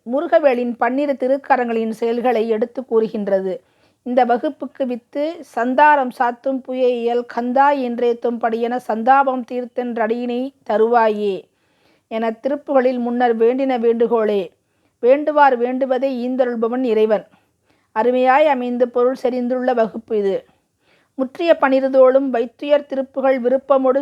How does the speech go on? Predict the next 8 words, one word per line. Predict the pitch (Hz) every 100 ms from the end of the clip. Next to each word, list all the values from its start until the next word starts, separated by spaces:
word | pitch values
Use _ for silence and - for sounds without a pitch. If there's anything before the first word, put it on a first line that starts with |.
| 277
செப்பெனும் | 233 - 269 269 285
கட்டளைக்கு | 269 247 262 254 233 254
இணங்கியது. | 226 226 220 214 196 185 - _ _ _ _ _
இவ்வகுப்பை | 220 233 254 285 294 269
பாராயணத்தில் | 262 240 262 277 277 - 269 240
கொள்வதால், | 226 233 240 233 240 208 277 - _ _ _ _ _ _ _ _ _ _ _ _ _ _
பாராயணத்தில் | 233 240 269 277 262 240 262 247
கொள்வதால் | - 226 233 254 240 196 233